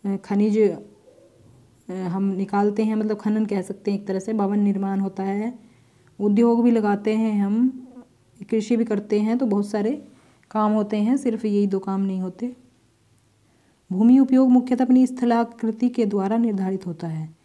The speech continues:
तो भूमि उपयोग मतलब किस, अ, किसके थ्रू होता है, मतलब कि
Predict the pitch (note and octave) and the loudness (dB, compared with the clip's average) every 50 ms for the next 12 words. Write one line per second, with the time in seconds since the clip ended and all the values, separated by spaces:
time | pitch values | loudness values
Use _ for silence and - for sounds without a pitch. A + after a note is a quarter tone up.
0 | _ _ _ _ _ _ _ _ - G#3 F#3 F3+ G#3 A3 A#3+ B3 B3 A#3 A#3 A#3+ | _ _ _ _ _ _ _ _ -4 -4 -2 0 2 4 6 6 4 4 2 0
1 | A#3+ A#3+ A3+ A#3 A#3 A#3 A#3+ B3 B3 - A#3 A3 - - - _ _ _ _ - | 0 2 0 0 0 0 -2 -2 -2 -4 -8 -10 -10 -20 -20 _ _ _ _ -8
2 | G3 G3 G3 F#3 F#3 F3+ - G3 G3+ - A#3+ A#3+ A#3+ - G#3+ G#3 G3+ G3+ G3 G3 | -6 -6 -4 -6 -6 -6 -8 -10 -6 -6 -6 -6 -4 -4 -4 -2 0 -2 -2 -2
3 | G3 F#3+ F#3+ G3+ A#3+ B3+ A3+ G3+ G3 F#3 - - A3+ B3 C#4 | -6 -6 -4 -2 -2 0 -2 -2 -4 -6 -8 -6 -6 -6 -6